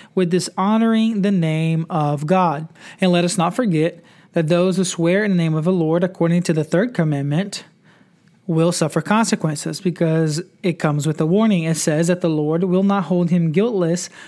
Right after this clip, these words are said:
who takes his name in vain. And as we spoke in our last episode,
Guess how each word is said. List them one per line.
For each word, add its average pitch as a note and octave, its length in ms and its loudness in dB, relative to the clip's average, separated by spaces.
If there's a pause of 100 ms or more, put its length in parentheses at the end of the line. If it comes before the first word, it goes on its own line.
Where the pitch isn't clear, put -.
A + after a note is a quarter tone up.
(160)
who G#3+ 160 2
takes E3+ 360 -2
his F3+ 200 2
name D3+ 240 0
in D#3+ 160 0
vain. F3+ 400 2 (400)
And F3 100 2
as F3+ 120 2
we F3+ 80 2
spoke G3+ 380 0
in F#3+ 100 2
our D#3+ 120 0
last G3 300 0
episode, F3 640 -2